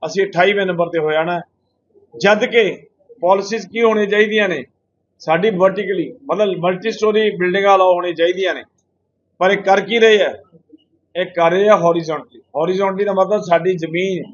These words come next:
ਸਾਡੀ ਜਿਹੜਾ ਇਕਨੋਮੀ ਦਾ ਬੈਕਬੋਨ ਹੈ, ਪੰਜਾਬ ਦੀ ਇਕਨੋਮੀ ਐਗਰੀਕਲਚਰ ਬੇਸਡ ਇਕਨੋਮੀ ਸੀ ਔਰ ਹੈਗੀ ਵੀ ਹੈ। ਜੇ ਸਾਡਾ ਐਗਰੀਕਲਚਰ ਸੈਕਟਰ ਖਤਮ ਕਰਤਾ,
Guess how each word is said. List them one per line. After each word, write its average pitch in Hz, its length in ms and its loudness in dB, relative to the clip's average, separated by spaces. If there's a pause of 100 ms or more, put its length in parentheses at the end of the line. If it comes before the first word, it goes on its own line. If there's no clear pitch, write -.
ਸਾਡੀ 180 320 -2
ਜਿਹੜਾ 185 240 2
ਇਕਨੋਮੀ 190 480 -2
ਦਾ 196 180 2
ਬੈਕਬੋਨ 170 600 0
ਹੈ, 127 80 -10 (680)
ਪੰਜਾਬ 175 500 4
ਦੀ 220 120 0
ਇਕਨੋਮੀ 202 560 -2
ਐਗਰੀਕਲਚਰ 190 560 -4
ਬੇਸਡ 185 240 -2
ਇਕਨੋਮੀ 170 360 -4
ਸੀ - 160 -18 (560)
ਔਰ 180 120 4
ਹੈਗੀ 190 260 2
ਵੀ 180 200 -4
ਹੈ। - 360 -16 (280)
ਜੇ 226 180 6
ਸਾਡਾ 214 240 2
ਐਗਰੀਕਲਚਰ 220 540 0
ਸੈਕਟਰ 202 440 -4
ਖਤਮ 202 180 -8
ਕਰਤਾ, 170 340 -4